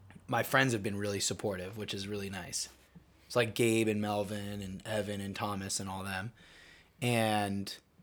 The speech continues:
I agree with that. I think I spent too much time doing things alone, but I needed to. But,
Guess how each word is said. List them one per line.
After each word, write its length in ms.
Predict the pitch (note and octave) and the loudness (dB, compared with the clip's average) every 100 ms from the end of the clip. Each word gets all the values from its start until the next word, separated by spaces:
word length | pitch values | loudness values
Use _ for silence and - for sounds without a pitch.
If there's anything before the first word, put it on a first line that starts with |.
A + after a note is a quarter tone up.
| _ _ _ _ _ _ _ - | _ _ _ _ _ _ _ 6
I 120 | C#3+ | 8
agree 220 | B2+ C3 | 8 8
with 140 | B2 A#2 | 6 4
that. 240 | G#2+ - | 0 0
I 100 | B2+ | 0
think 220 | C3 D3+ A#2+ | 4 4 4
I 160 | B2+ | 4
spent 360 | B2+ - B2 - | 4 4 2 2
too 120 | C3+ | 0
much 260 | A#2+ A2+ - | 2 0 2
time 540 | B2 A#2 A2+ A#2 A#2 - - - - - - - | 4 4 4 0 -4 -10 -20 -20 -20 -20 -20 -4
doing 280 | - B2+ B2 | 2 4 4
things 220 | C#3 B2+ | 2 2
alone, 420 | A#2+ B2+ C#3 E3 G3+ - - - | 2 4 4 4 0 -10 -14 10
but 140 | D#3 | 12
I 140 | D3 D3 | 12 12
needed 300 | D3+ C3+ A2 | 10 8 4
to. 220 | G2 D#2+ - - - - | -2 -4 -12 -20 -20 2
But, 320 | C#3 B2+ G#2+ | 10 10 8